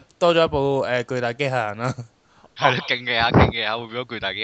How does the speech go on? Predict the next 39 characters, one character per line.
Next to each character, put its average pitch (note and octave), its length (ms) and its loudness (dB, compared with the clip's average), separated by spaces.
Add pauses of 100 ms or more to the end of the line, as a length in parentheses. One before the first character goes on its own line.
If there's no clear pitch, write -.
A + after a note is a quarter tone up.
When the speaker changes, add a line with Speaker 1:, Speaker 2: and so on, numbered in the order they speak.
Speaker 2:
人 F2 140 -6
咯， F#2 120 -10
我 F#2 60 -14
記 F2+ 80 -12
得。 F2 100 -14
Speaker 1:
係， C3+ 340 0
之 B3+ 80 8
後 A3+ 120 12
我 G#3 60 12
仲 F#3 160 6
記 G3+ 60 6
得 A3 60 10
佢 G#3 180 10
哋 F3 40 6
嗰 F#3+ 160 8
陣 G3 80 2
擲 D#3 140 4
標 F3+ 180 0
槍 E3+ 180 4
係 D3 40 2
點 C#3+ 160 -2
呢？ D#3+ 140 0
就 C#3+ 100 0
係 C3+ 40 -2
兜 D3+ 180 0
幾 D3 180 -2
個 C3+ 160 0
圈， D3 160 -6
再 C#3+ 220 2
一 - 40 -2
嘢 C3+ 100 -2
吉 D#3 140 -6
落 C3+ 140 0
人 A2+ 100 -4
哋 B2 120 -12
個 C3 80 -4
籮 C3 120 0
柚 A#2+ 120 -2
度。 G#2+ 220 -8